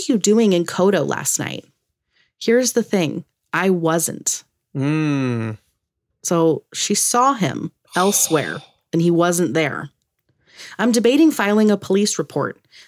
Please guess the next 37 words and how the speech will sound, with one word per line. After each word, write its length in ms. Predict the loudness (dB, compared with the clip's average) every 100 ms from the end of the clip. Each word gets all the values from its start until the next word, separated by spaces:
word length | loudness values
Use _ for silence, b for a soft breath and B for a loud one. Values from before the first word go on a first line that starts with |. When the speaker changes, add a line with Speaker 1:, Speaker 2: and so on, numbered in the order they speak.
| -6
Speaker 1:
I 60 | -2
haven't 240 | 0 2
even 220 | 2 2
responded 480 | 2 0 0 0 0
to 80 | 0
the 100 | 0
message 380 | 0 0 -4 -2
yet. 240 | -4 -6 -16 B B B
The 80 | 0
last 340 | 2 2 0 0
thing 140 | 0
I 80 | 2
want 280 | 2 0 0
is 100 | -2
other 200 | 0 0
people 280 | 0 0
getting 240 | 0 0 0
involved. 560 | -2 -2 -6 -6 -10 -12 B B 0
I'm 120 | 2
just 280 | 2 0 0
not 180 | 0 0
sure, 320 | 0 0 0
though. 360 | -2 -4 -8 -2
I 80 | 0
don't 220 | 4 2
even 220 | 2 2
know 160 | 4 2
if 120 | 2
I'm 120 | -2
perceiving 520 | -2 -4 0 2 2 0
everything 400 | -2 -4 -4 -2
right. 300 | -2 -4 -8 B B B B
All 260 | 2 4 4
I 120 | 2
do 260 | 2 4
know 260 | 4 4 2
is 220 | 2 0